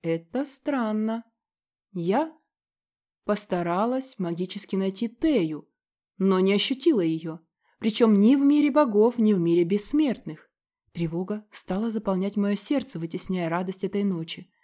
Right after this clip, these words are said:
Что-то такое демон говорил про войну богов. Оглянувшись, я увидела зловещую ухмылку тёмного фара.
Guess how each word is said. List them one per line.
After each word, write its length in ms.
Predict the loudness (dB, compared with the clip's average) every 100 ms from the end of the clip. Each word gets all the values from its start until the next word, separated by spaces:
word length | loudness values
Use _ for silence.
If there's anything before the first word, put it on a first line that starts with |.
| _ _ _
Что-то 460 | -12 -6 -6 -4
такое 400 | -6 -4 -2 -2
демон 380 | 0 -2 0 0
говорил 440 | 0 0 0 -2
про 220 | -4 -4 -2
войну 320 | 0 0 0
богов. 720 | -2 -2 -2 -2 -2 -10 _ _ _ _ _ _ _ _ _
Оглянувшись, 880 | -8 -4 -4 -4 -6 -8 -12 -16 _ _ _ _ _
я 240 | 0 2
увидела 360 | 2 0 0 0
зловещую 680 | 2 2 2 0 -2 -4 -4
ухмылку 520 | -4 -2 -2 -2 -6
тёмного 580 | -4 -6 -4 -6 -8 -10
фара. 480 | -8 -8 -8 -14